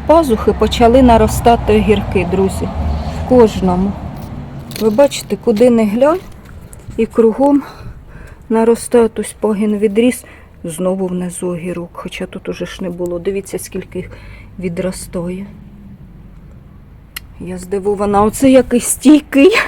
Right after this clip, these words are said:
кущ. Це взагалі в мене тут чотири кущика, і отак вони класно ростуть.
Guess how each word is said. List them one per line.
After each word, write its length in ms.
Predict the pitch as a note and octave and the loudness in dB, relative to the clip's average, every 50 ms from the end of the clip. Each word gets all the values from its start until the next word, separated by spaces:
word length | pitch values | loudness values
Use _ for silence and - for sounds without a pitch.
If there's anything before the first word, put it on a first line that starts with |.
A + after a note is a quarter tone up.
| - - - - - - - - - - - - - - - - - - - - - | -6 -10 -14 -12 -12 -10 -10 -12 -12 -12 -12 -12 -14 -16 -16 -18 -18 -20 -20 -20 -16
кущ. 500 | - - F#4+ E4 E4 F4+ - - - - - - - - - - - | -2 2 4 6 6 6 4 2 -4 -8 -10 -12 -12 -14 -16 -18 -4
Це 160 | - - D#4+ | 0 2 2
взагалі 420 | D#4 C#4+ - E4 D#4+ D#4+ D#4+ D4+ C#4 | 2 4 2 2 4 4 4 4 4
в 40 | C4+ | 4
мене 200 | C#4 C#4+ C#4 C#4 | 4 4 4 2
тут 220 | - C#4 C4 - | 0 -2 -4 -2
чотири 420 | - - C#4+ - - D4 C#4+ C#4 | -2 -2 0 0 0 0 2 0
кущика, 640 | B3+ - - B4 C#5 C5+ - - - A4 - - G#3 - - - - - - - - - - - - - - | -2 -4 -6 -8 -6 -6 -4 -2 -2 -2 -2 -4 -8 -8 -12 -18 -20 -20 -20 -20 -20 -20 -20 -20 -20 -10 -4
і 140 | A#3+ B3+ C4+ | -2 0 0
отак 480 | C4+ C#4 - - E4+ E4+ E4+ - - | 0 0 0 0 0 0 0 0 -2
вони 220 | C#4 C4+ C4 C#4+ C#4 | 0 2 4 2 2
класно 640 | - - B3+ B3+ C#4 C#4+ C#4 - - - B3+ C4 B3 - - - - - - - - - - - - - - - - - - | 0 -2 0 0 0 0 -2 -2 -2 0 0 0 -2 -4 -10 -18 -20 -20 -20 -20 -20 -20 -20 -20 -20 -20 -20 -20 -20 -16 -8
ростуть. 840 | - G#3 G#3+ B3 B3+ - - - - - - F#3 F3 E3 - - - | -4 -2 -2 -2 -2 -2 -6 -10 -10 -10 -10 -10 -10 -10 -14 -18 -18